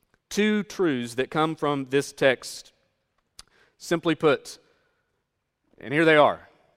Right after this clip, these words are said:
You need to see yourself rightly, and you need to use your gifts faithfully. As someone who's been saved by the grace of God, placed in a community of faith, you need to see yourself correctly. You need to see yourself in a proper light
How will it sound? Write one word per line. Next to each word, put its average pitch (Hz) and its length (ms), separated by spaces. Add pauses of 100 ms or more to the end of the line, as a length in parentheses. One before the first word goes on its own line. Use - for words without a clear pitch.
(640)
You 135 120
need 156 120
to 143 60
see 180 180
yourself 202 480
rightly, 147 560 (640)
and 143 120
you 147 80
need 156 140
to 143 80
use 151 300
your 156 100
gifts 147 260
faithfully. 95 560 (1200)
As 123 100
someone 196 220
who's 180 140
been 170 160
saved 185 280
by 190 140
the 185 80
grace 185 280
of 165 120
God, 151 300
placed 185 280
in 190 80
a 180 60
community 196 460
of 190 100
faith, 143 300 (180)
you 170 140
need 190 160
to 180 80
see 233 260
yourself 190 560
correctly. 180 680 (160)
You 175 100
need 180 100
to 180 80
see 233 240
yourself 208 340
in 185 80
a 170 60
proper 196 420
light 165 500